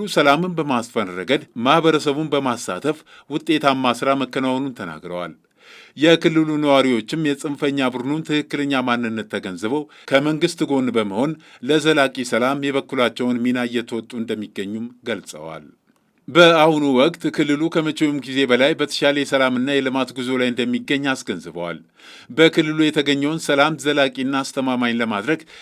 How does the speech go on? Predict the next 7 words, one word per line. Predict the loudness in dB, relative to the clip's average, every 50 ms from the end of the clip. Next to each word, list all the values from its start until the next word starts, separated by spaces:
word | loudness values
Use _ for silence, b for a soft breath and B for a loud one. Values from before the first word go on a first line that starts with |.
| B B
በመንግስት | 0 0 2 2 2 0 0 -2 -2 -4 -2
በኩል | -2 -2 -2 -2 -4 -6 -6
ሁለት | -4 -2 0 0 0 -2 -2
የመፍትሄ | -4 -4 -4 -4 -6 -6 -4 -4 -4
አቅጣጫዎች | -4 -4 -6 _ -4 -4 -4 -2 -4 -6 -4 -4 -6
መቀመጣቸውን | -8 -8 -6 -6 -6 -4 -2 -2 -4 -4 -2 -4 -4 -4 -4
አስረድተዋል። | -6 -8 -12 -18 -18 -18 _ _ -8 -6 -6 -6 -6